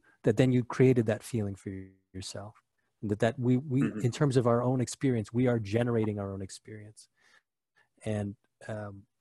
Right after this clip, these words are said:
Speaker 1: and when she was talking about happiness, she would say, you know, "What, what does somebody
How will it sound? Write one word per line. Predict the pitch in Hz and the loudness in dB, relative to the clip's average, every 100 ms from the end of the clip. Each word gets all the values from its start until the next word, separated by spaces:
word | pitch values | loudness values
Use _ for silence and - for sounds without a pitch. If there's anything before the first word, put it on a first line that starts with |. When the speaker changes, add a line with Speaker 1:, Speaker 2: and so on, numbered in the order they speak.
| _ _ - | _ _ -4
Speaker 1:
and | 123 117 | -2 0
when | 113 | -2
she | - | 0
was | 110 | -2
talking | - 113 113 | 0 -2 -2
about | 104 | -4
happiness, | 98 120 - 104 101 | -2 -2 -2 -6 -6
she | - | -8
would | 107 | -10
say, | - 107 101 - _ _ - | -6 -4 -6 -8 _ _ -10
you | |
know, | 107 | -6
"What, | 101 131 - _ _ - - | -2 -2 -4 _ _ -20 -8
what | 165 | -6
does | 170 - | -4 -2
somebody | 156 139 131 123 117 | -2 0 0 -2 -4